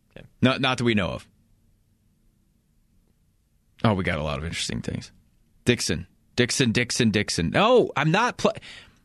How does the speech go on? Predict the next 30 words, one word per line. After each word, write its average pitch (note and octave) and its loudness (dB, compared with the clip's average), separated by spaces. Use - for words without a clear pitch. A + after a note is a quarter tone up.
do D#3 6
I - 6
have G3 0
time F#3+ 2
to E3 2
read E3 0
this? E3 -2
Brady, A#3 6
it G3 6
really A3+ 6
feels G#3+ 2
like F#3+ 2
you're F3 2
somehow D#3+ 4
trying F3 2
to D#3+ 2
slant F3 0
this C#3 2
against C3 0
Russ, F3+ 2
bringing C3 2
up, B2 0
"We C#3+ 2
heard G3 4
about A2 0
this, A2+ 0
this C#3+ 4
about B2+ 2
him B2 2
before" C3+ 4